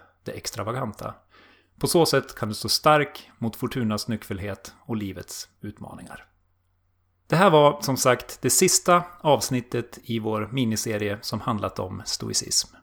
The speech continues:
Mitt mål med den här serien har varit att ge dig några nya sätt att uppfatta världen och dina erfarenheter på. För det är ju så att livet utspelar sig i sinnet och dina tankar skapar din verklighet.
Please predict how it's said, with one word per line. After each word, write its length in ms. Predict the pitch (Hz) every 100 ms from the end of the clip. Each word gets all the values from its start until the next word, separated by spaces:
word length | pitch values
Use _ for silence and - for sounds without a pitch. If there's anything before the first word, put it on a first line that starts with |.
| _ _ - - - _ _ _
Mitt 220 | 151 190
mål 380 | 151 185 113 107
med 120 | 113
den 80 | 110
här 120 | 107
serien 520 | 104 113 101 104 104 117
har 100 | 120
varit 260 | 113 113 113
att 140 | -
ge 100 | 117
dig 240 | 113 123 117
några 220 | 127 127
nya 260 | 135 123
sätt 320 | 113 120 - 113
att 140 | -
uppfatta 500 | 160 - - 156 -
världen 540 | 131 165 165 110 95 107
och 380 | 117 107 - - -
dina 340 | 104 104 -
erfarenheter 760 | 143 104 - 113 110 165 160 101
på. 300 | - 113 - _ _ - - _ _ _ _ _ -
För 120 | 131
det 80 | 165
är 60 |
ju 100 | 180
så 200 | - 127
att 180 | 123 -
livet 560 | 147 185 175 160 160 -
utspelar 580 | 160 113 - 147 143 120
sig 380 | 113 107 110
i 20 | 120
sinnet 680 | - 135 180 143 - - - _
och 80 | 117
dina 200 | 113 113
tankar 720 | - - 117 107 - 143 123 - _
skapar 680 | - - 113 - - 101 113 -
din 160 | 110
verklighet. 800 | 123 110 - 131 151 113 - -